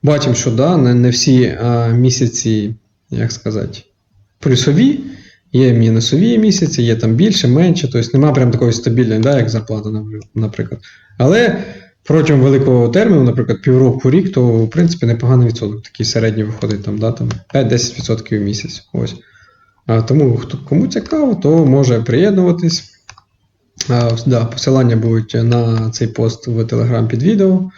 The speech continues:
Також тут всі ссылки є. Якщо ж-, ще хочете більше, м, детальних якихось, а, цих,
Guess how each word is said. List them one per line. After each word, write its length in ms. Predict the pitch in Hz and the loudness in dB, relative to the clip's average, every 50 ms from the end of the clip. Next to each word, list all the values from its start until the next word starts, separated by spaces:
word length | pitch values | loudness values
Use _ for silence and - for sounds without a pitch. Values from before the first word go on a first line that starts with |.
| - - - _ _ _ _ _ _ | -20 -20 -20 _ _ _ _ _ _
Також 260 | - 131 113 117 123 113 | -2 -2 -2 -2 -2 -2
тут 180 | - 127 113 | -2 -2 -2
всі 140 | 113 - - | -4 -4 -6
ссылки 320 | - - 233 254 - - 185 | -4 -2 -2 -2 0 0 2
є. 360 | 170 160 160 147 143 143 143 - - - - - - - - _ _ _ _ | 2 4 4 2 0 -2 -6 -12 -16 -20 -20 -20 -20 -20 -20 _ _ _ _
Якщо 440 | 135 127 120 - - - 135 127 120 | -2 0 0 0 0 2 2 2 4
ж-, 300 | 117 127 127 117 110 123 | 2 2 0 0 -2 -2
ще 200 | 123 - - 135 | -2 0 -2 -2
хочете 420 | 127 143 131 127 - - - 127 | 0 0 -2 -2 -2 -2 -2 0
більше, 800 | 117 113 117 120 120 127 113 110 - - - 117 113 113 117 120 - - - _ _ _ _ _ _ _ _ _ _ _ _ _ _ _ _ _ - | 0 0 0 0 0 0 0 0 -2 -4 -2 -2 -2 -2 -2 -4 -6 -8 -12 _ _ _ _ _ _ _ _ _ _ _ _ _ _ _ _ _ -4
м, 420 | - 123 120 113 117 113 113 113 - - - - _ - | -2 0 0 2 0 0 0 -2 -4 -8 -14 -20 _ -6
детальних 420 | 117 120 117 135 123 117 117 117 113 - - - - _ _ _ _ _ _ _ _ _ _ _ _ _ _ _ _ | -4 -2 -2 0 0 0 0 -2 -4 -6 -10 -18 -20 _ _ _ _ _ _ _ _ _ _ _ _ _ _ _ _
якихось, 540 | _ - - 123 120 - 127 120 - - - | _ -6 -4 -4 -2 -2 -4 -4 -4 -4 -4
а, 320 | 120 117 117 113 113 113 | -4 -2 -2 -2 -2 -4
цих, 260 | 113 - - 202 185 | -4 -4 -4 -2 -2